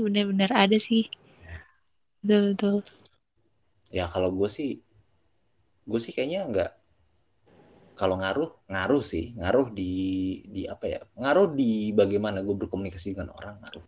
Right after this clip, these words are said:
Speaker 2: Tapi apakah itu di C V apa enggak? Hmm, kalau di gue ya, kalau di gue nggak ngaruh sih.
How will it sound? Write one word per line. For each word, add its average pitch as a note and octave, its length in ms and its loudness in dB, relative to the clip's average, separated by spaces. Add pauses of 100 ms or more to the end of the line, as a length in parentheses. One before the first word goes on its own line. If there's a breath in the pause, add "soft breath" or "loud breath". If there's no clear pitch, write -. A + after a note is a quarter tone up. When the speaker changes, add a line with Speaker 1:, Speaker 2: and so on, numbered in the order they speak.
(440 loud breath)
Speaker 2:
Tapi G2 160 4
apakah A#2 320 0
itu G2+ 640 2
di G2+ 160 -6
C F#2 160 -6
V F2 240 -4
apa - 80 -18
enggak? F#2 300 -6 (880)
Hmm, G2 400 -8
kalau G2 160 6
di A2 160 4
gue G#2+ 320 8
ya, - 20 -8
kalau G2 220 0
di G#2+ 80 0
gue A2+ 160 0
nggak E2+ 320 -6
ngaruh A#2 160 -6
sih. - 160 -14